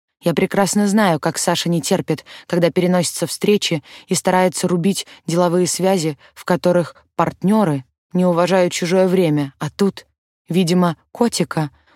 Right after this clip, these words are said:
очень взволновало кружевное белье на зайчике. «А еще ты муж и отец». Из груди рвется истерика со слезами и обвинениями. Прикусываю кончик языка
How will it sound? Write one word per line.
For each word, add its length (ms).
очень 380
взволновало 760
кружевное 520
белье 420
на 320
зайчике. 760
«А 100
еще 460
ты 120
муж 260
и 40
отец». 540
Из 160
груди 280
рвется 440
истерика 480
со 140
слезами 460
и 20
обвинениями. 800
Прикусываю 580
кончик 400
языка 460